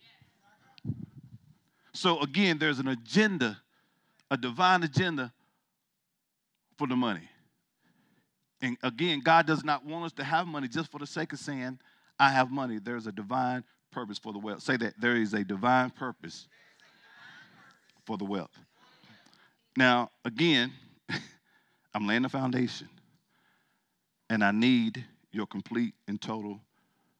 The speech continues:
attention. Salvation, which literally means to be born from above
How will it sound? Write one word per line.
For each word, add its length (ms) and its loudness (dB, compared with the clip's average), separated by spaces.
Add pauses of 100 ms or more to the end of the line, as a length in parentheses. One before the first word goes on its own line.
(160)
attention. 440 -4 (2500)
Salvation, 920 2 (2500)
which 240 -10
literally 280 0
means 240 2
to 80 -8
be 140 -2
born 320 -4
from 180 -6
above 440 -6